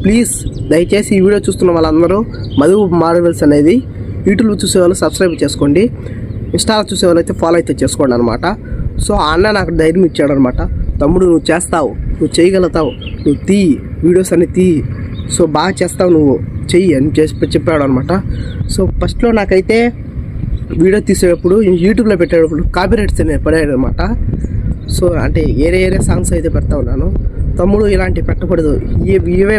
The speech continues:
పట్టు, నేను ఇవే పెట్టు" అని చెప్పి నాకు ఎంతో ధైర్యం ఇచ్చిన మా అన్న మధు అన్న. So, ఈ వీడియో,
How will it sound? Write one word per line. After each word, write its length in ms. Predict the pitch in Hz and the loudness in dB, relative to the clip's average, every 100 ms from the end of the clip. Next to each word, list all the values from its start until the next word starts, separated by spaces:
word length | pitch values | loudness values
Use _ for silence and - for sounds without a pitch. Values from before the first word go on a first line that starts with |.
| 180 | 0
పట్టు, 260 | 170 175 151 131 | 0 0 0 0
నేను 260 | 147 151 151 147 - - | 0 0 0 -4 -2 0
ఇవే 180 | 160 214 185 | 2 2 2
పెట్టు" 160 | 175 170 | 0 2
అని 120 | 156 - | 0 0
చెప్పి 200 | 143 - 165 | -2 0 0
నాకు 180 | 151 131 | 0 -2
ఎంతో 180 | 170 196 175 | 0 0 2
ధైర్యం 200 | 180 180 170 | 2 4 2
ఇచ్చిన 200 | - 170 214 - - - - - | 2 2 0 -4 -6 -4 -2 -2
మా 80 | 147 | -2
అన్న 180 | 156 175 214 175 | 0 -2 -2 0
మధు 200 | 170 190 180 | 2 2 2
అన్న. 140 | 143 170 240 - - - - - - | 2 0 -2 -4 -8 -10 -8 -8 -2
So, 80 | 190 175 165 | 2 2 2
ఈ 20 | 160 | 2
వీడియో, 260 | 202 220 | 4 4